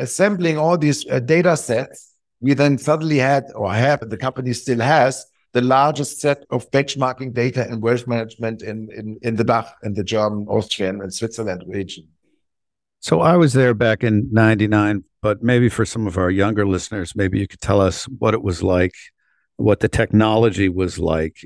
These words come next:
Speaker 2: at the time. Was this an easy fr-, thing for you to spin up, or was this something that was rather more complicated?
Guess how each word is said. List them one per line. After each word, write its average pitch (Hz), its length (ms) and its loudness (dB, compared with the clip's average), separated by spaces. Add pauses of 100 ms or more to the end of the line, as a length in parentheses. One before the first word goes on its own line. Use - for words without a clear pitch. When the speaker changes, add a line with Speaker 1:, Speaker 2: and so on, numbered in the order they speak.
Speaker 2:
at 82 200 0
the 90 80 -4
time. 76 460 -6
Was 92 200 -2
this - 240 0 (420)
an 95 140 0
easy 151 360 4
fr-, - 180 -2 (100)
thing 156 340 2
for - 140 0
you 151 180 4
to 135 80 -2
spin 151 300 0
up, 175 200 -2 (440)
or 113 260 0
was 107 300 -2
this 113 160 -2
something 110 480 0
that 98 160 -2
was 101 260 -6
rather 101 300 2
more 95 180 0
complicated? 90 680 -6